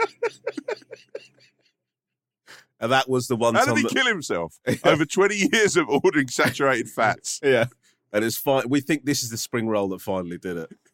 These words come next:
Speaker 2: <laughs> He, you're talking about a man who, or, whose wife didn't like spring rolls, but he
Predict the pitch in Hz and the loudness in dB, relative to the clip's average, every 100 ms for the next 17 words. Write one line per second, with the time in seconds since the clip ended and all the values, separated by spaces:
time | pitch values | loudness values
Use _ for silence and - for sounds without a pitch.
0 | _ - - _ 370 - _ _ _ 247 | _ -8 -8 _ -12 -12 _ _ _ -18
1 | 214 - 277 - - 175 - 240 - - | -6 -2 -2 -2 -10 -12 -4 -4 0 0
2 | 180 - 220 175 160 147 143 131 123 131 | 0 2 4 6 6 6 6 2 0 -8
3 | _ - - 143 - 151 139 151 185 135 | _ -20 2 2 4 2 2 0 -2 0
4 | 160 196 202 180 151 139 135 - - 123 | 4 4 4 0 0 2 2 2 -2 -2
5 | 117 107 101 - _ _ - 135 | 2 2 2 -2 _ _ -2 0